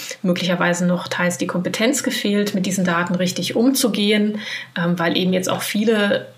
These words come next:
sozusagen über Daten berichtet haben, deren Schwerpunkt das möglicherweise sonst nicht immer ist. Man hat auch gesehen, es gab so eine Art, äh, Horse Race Journalism, also sozusagen,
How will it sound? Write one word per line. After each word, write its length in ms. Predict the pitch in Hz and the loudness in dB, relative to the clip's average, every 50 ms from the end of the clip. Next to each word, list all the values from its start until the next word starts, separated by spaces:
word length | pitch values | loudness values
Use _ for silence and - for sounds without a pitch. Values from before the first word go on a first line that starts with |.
| - - - - - _ _ _ - | -20 -20 -20 -20 -20 _ _ _ -8
sozusagen 640 | - 180 - 196 180 175 175 170 175 180 175 185 - | -6 -4 -2 -2 -2 0 0 0 0 0 0 0 0
über 240 | 214 180 220 202 | 0 2 2 2
Daten 360 | 185 190 180 180 190 190 208 190 | 4 4 2 2 2 2 0 0
berichtet 480 | 196 180 202 202 196 - 202 202 - | 0 0 0 0 0 -2 -2 -2 0
haben, 240 | 190 185 185 185 185 | 0 0 2 2 2
deren 240 | 185 180 180 185 180 | 0 0 0 0 0
Schwerpunkt 480 | 180 - 185 175 170 - 202 185 185 | -2 0 0 -2 -2 -2 -2 -4 -2
das 160 | 185 180 - 190 | -2 -2 -2 -2
möglicherweise 680 | 175 175 - 185 - 190 180 175 170 165 170 170 165 | -2 -2 -2 -4 -4 -4 -4 -4 -4 -4 -4 -4 -4
sonst 300 | 165 165 160 160 - - | -4 -6 -6 -6 -4 -2
nicht 280 | 185 220 240 226 - | -2 0 0 0 0
immer 240 | - 202 202 208 208 | 0 2 2 2 2
ist. 280 | - 202 202 202 - - - - - - - | 2 2 2 0 -2 -2 -4 -4 -4 -4 -2
Man 140 | - 190 180 | -2 0 2
hat 140 | 202 240 247 | 2 2 2
auch 100 | 226 233 | 0 0
gesehen, 300 | 233 202 175 190 190 202 | 0 0 0 0 0 0
es 140 | 202 196 - | 0 0 0
gab 180 | 196 185 185 | -2 -2 -2
so 120 | 185 - 196 | -2 -2 0
eine 140 | 185 190 - | 0 2 2
Art, 380 | 180 180 180 180 180 - - | 2 2 2 2 0 0 0
äh, 180 | 202 185 180 190 185 175 - | 0 0 0 0 -2 0 2
Horse 360 | 196 208 226 240 233 - 220 | 2 4 4 2 2 2 2
Race 340 | 208 208 214 220 214 - - | 2 4 4 2 0 -2 -2
Journalism, 720 | - 196 190 196 208 208 202 202 196 196 208 208 202 202 | 0 0 2 2 2 0 0 0 0 0 0 0 0 0
also 220 | - 180 175 190 185 | 0 0 0 0 -2
sozusagen, 840 | 185 - 175 - - 185 185 - 180 175 185 185 185 185 185 180 | -2 -2 -4 -4 -2 -2 -2 -2 0 0 0 0 0 0 0 -2